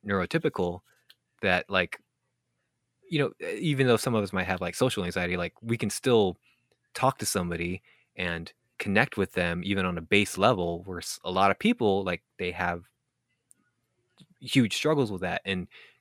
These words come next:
can you imagine having that and then trying to find love? You know, the, we, we, we don't, we don't think about, you know, oftentimes with people with disabilities, whether they be physical or neurological, like,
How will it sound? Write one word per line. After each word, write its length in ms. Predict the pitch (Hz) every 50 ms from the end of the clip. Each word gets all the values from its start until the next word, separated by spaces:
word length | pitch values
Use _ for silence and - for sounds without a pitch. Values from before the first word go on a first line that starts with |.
| _ _
can 160 | - - 101 98
you 80 | 95
imagine 500 | 95 101 107 113 110 113 107 98 92 90 - _ _
having 320 | - - 107 101 104 98 87 85
that 280 | - 90 92 117 135 - _ _ _ _ _ _ _ _ _ _ _ _ _ _ _ -
and 140 | 107 101 98
then 120 | 98 98 92
trying 300 | - - 107 104 104 101
to 80 | 104
find 260 | - - 101 92 87
love? 400 | 87 85 87 101 156 196 196 - - _ _ _ _ _ _ _ _
You 80 | - 98
know, 120 | 95 90
the, 200 | 82 - 101 98 - -
we, 120 | 107 107
we, 280 | - 107 101 98 107 85
we 160 | 107 107 107
don't, 200 | 110 110 110 -
we 120 | 110 110
don't 240 | 110 117 107 - -
think 180 | - 123 147 -
about, 380 | 117 98 98 92 92 92 - _ _ _ _ _ _ _ _ _ _ _ _ _ -
you 80 | - 113
know, 60 | 104
oftentimes 320 | 107 - 120 - 113 104
with 140 | 101 87 -
people 200 | - 107 - 98
with 100 | 92 87
disabilities, 720 | 85 95 - - 85 87 90 95 110 104 98 87 87 85 - - - - _ _ _ -
whether 240 | 98 92 95 92
they 160 | 85 90 87 87
be 140 | 87 90
physical 580 | - - 104 90 - 101 - 98 90 90 90 87
or 260 | 85 82 82 82 85 - _ _ _ _ _ _ -
neurological, 720 | 95 87 85 82 85 92 95 - 127 - 143 143 139 113
like, 160 | 170 147